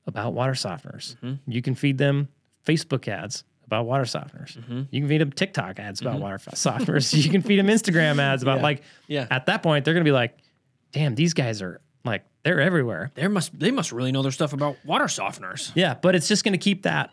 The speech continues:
Speaker 1: "Oh, I need a water softener,"
Speaker 2: Yeah.
Speaker 1: top of mind, right?
Speaker 2: Yep.
Speaker 1: So when they <laughs> remember, "Oh, yeah, I need a water softener," who do you
Speaker 2: Mm-hmm.
Speaker 1: think they're gonna call?
Speaker 2: Mm-hmm.
Speaker 1: Like,
Speaker 2: They're
Speaker 1: chances of them calling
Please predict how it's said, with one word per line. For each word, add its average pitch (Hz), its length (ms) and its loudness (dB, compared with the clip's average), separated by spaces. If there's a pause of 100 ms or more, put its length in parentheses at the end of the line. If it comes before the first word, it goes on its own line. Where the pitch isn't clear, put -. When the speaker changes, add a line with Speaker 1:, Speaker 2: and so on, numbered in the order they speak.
Speaker 1:
"Oh, 185 140 4
I 131 140 2
need 156 160 4
a 147 40 4
water 160 260 2
softener," 113 360 -4
Speaker 2:
Yeah. 117 60 -4
Speaker 1:
top 131 180 0
of 123 140 -4
mind, 120 260 0
right? 135 180 0
Speaker 2:
Yep. 208 80 -10 (220)
Speaker 1:
So 156 440 2 (500)
when 156 200 4
they 147 380 4 (340)
<laughs> 151 60 -2 (400)
remember, 143 560 4
"Oh, 156 100 2
yeah, 175 180 0
I 123 60 -8
need 123 140 -6
a 123 60 -4
water 117 240 -4
softener," - 500 -10 (120)
who 135 80 -4
do 147 40 2
you 143 80 4
Speaker 2:
Mm-hmm. 127 80 2
Speaker 1:
think 131 120 0
they're 117 100 0
gonna 110 120 -4
call? - 360 -8
Speaker 2:
Mm-hmm. 127 200 -6 (400)
Speaker 1:
Like, 127 140 0
Speaker 2:
They're 160 100 -6
Speaker 1:
chances 165 440 2
of 143 140 4
them 139 180 4
calling 131 420 2